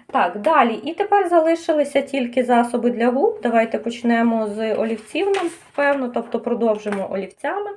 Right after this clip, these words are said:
Перша порожня баночка з олівців, це ось такий олівчик, е, це був, е, Ruby Rose номер два. Я повністю його закінчила, вже неможливо його точити.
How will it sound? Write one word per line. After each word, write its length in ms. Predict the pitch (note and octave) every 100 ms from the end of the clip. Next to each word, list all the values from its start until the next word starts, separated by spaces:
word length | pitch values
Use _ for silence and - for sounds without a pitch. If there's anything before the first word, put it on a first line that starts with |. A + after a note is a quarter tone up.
| G#4 _ _ _ _ -
Перша 340 | A#3 G#3 G3+
порожня 440 | G3 G3+ G3 G3+ G3
баночка 580 | G3+ F#3 F3 - -
з 60 | F#3+
олівців, 500 | F#3 G3+ - F#3+ E3+
це 140 | -
ось 200 | E3+ E3
такий 360 | - F#3 - F3
олівчик, 500 | E3+ G3 G3 - - -
е, 160 | F3+ E3
це 160 | E3 F#3
був, 400 | G3 F#3+ F3+ -
е, 140 | F3
Ruby 240 | F#3 F#3+ F#3+
Rose 420 | G3+ F3 E3+ F#3+
номер 320 | F3 E3+ E3+
два. 320 | F#3 C#4 G#4+ - _ _ - - -
Я 80 | G3+
повністю 580 | - A3+ F#3+ F#3 -
його 140 | E3 E3
закінчила, 580 | F#3 A#3+ G4+ G#4+ D4+ A#3+
вже 160 | G#3
неможливо 460 | G3+ F#3+ G3 G3+ F#3
його 180 | F#3+ F3
точити. 680 | - - G4+ G#4+ G4+ -